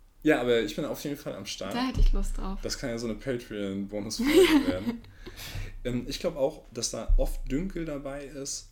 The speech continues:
Speaker 1: und ich, ähm, ich find das interessant. Ich find, das ist auch oft eine sehr deutsche Idee, ne? Dass, ähm, dass Dinge sehr ernst sein müssen, wenn sie gut sind.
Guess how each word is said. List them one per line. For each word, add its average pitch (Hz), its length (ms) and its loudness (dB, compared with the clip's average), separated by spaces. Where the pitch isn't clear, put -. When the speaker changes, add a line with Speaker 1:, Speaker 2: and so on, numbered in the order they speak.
Speaker 1:
und 120 400 -10
ich, - 220 -12
ähm, 113 600 -10
ich - 160 -8
find 175 160 -6
das 175 140 -8
interessant. - 460 -8
Ich - 120 -16
find, 139 160 -8
das 120 120 -6
ist - 380 -8
auch 110 220 -4
oft - 360 -6
eine 123 140 -4
sehr 127 240 -6
deutsche 135 760 -6
Idee, 92 440 -12
ne? 139 200 -12
Dass, - 420 -4
ähm, 98 580 -8
dass - 180 -4
Dinge 131 220 0
sehr 110 360 -6
ernst 131 520 0
sein 92 280 -6
müssen, 98 320 -6
wenn 98 140 -4
sie 101 140 -8
gut 143 320 -4
sind. 82 360 -10